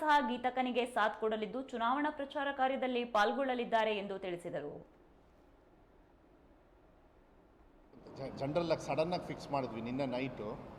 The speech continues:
Speaker 2: So ಹದಿನೇಳನೇ ತಾರೀಕು ಇಡೀ ಜಿಲ್ಲೆಯ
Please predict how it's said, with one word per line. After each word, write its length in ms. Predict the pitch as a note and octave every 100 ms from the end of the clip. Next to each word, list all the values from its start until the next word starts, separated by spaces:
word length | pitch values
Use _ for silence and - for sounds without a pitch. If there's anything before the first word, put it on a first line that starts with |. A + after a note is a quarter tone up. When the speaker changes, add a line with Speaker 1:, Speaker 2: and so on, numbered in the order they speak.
| - - - - -
Speaker 2:
So 100 | D#3
ಹದಿನೇಳನೇ 400 | D3+ D#3 F#3+ F3+
ತಾರೀಕು 680 | F3+ D#3 - F#3 F3 C#3+ - - - - -
ಇಡೀ 460 | C#3+ E3+ F3 D#3+ C#3+ - - - - A#2+
ಜಿಲ್ಲೆಯ 340 | C3+ D#3+ D#3